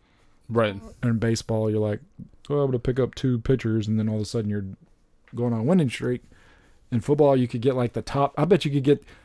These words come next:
Speaker 2: besides Tom Brady, I don't, that guy's got fucking whatever the hell he's, I don't know, man. I was thinking about the other day, I was like, "That dude's been to, like, twelve Super Bowls." It's like, what the fuck? <laughs> What?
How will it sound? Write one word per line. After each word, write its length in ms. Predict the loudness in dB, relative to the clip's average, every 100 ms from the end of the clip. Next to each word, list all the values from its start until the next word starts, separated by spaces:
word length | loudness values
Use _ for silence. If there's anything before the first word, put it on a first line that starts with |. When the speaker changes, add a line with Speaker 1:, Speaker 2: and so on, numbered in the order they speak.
| -20 -20 -20 -20 -16
Speaker 2:
besides 360 | -6 0 0 2
Tom 240 | 0 2
Brady, 320 | 2 0 0
I 60 | -2
don't, 180 | -4 -2
that 120 | 0
guy's 240 | 2 2
got 180 | 2 -2 -4 -14 -16 -20 -20
fucking 580 | -12 -10 -6 -6 -6 -10 -6
whatever 380 | -4 -2 -2 -4
the 100 | -2
hell 180 | -2
he's, 160 | -4 -4 -6 -6 -6 -8
I 160 | -8 -2
don't 200 | 0 2
know, 180 | 2 0
man. 400 | -2 -2 -4 -8 _
I 60 | 0
was 100 | 2
thinking 140 | 4
about 180 | 6 4
the 80 | 4
other 100 | 2
day, 120 | 2
I 20 |
was 100 | 2 0
like, 120 | 0
"That 160 | 0
dude's 320 | 2 0 0 -6 -12 -20 -20 -4
been 160 | 2 4
to, 80 | 4
like, 280 | 2 0 -6
twelve 400 | 0 2 2 0
Super 260 | -4 -4
Bowls." 440 | -4 -6 -6 -10 -16 _ _ _ _ _
It's 100 | -10
like, 140 | -10 -10
what 160 | -14 -8
the 100 | -10
fuck? 500 | -10 -12 -10 -12 -18 _ -10
<laughs> 320 | -6 -6 -10 _ _ -20 _ _ _ _ _
What? 380 | 4 6 4